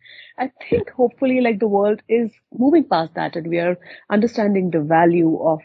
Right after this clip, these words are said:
uh, a work-life balance. But let's focus on the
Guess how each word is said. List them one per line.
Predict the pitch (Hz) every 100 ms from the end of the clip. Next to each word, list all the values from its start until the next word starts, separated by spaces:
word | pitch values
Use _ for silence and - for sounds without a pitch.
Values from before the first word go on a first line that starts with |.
| _
uh, | 165 151 147 135 -
a | 156
work-life | 147 160 170 165 151 147 -
balance. | 131 127 117 117 - _ - - - - _
But | 359
let's | 339 453 - -
focus | 330 302 320
on | - 262
the | 302 302